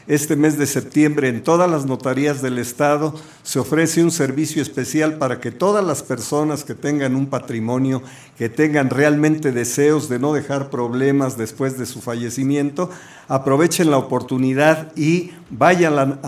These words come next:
a, vayan a la notaría de su preferencia para, eh, pues, hacer su testamento, asesorados por el notario de su confianza, a un costo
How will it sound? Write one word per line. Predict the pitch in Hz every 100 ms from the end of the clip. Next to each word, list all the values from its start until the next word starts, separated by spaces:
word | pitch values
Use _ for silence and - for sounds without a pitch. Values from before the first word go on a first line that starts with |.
| 127
a, | -
vayan | 143 165 165 143
a |
la | 131 127
notaría | 123 123 127 127 151 156
de |
su | 151 156 143
preferencia | 147 151 151 147 147 151 151 - - _
para, | 151 160 165 170 151
eh, | 131 127 123 117 113 110 110 107 107
pues, | 185 170 -
hacer | 156 - 180
su | - 139
testamento, | 131 - 131 135 156 160 160 175 - - - _ -
asesorados | 120 120 131 135 143 160 151
por | 135 135
el | 135
notario | 131 127 151 156 151
de | 135
su | -
confianza, | 135 131 117 160 151 151 190 - - _ _ _ _ -
a | - 143
un | 170 170
costo | 151 151 139 123 98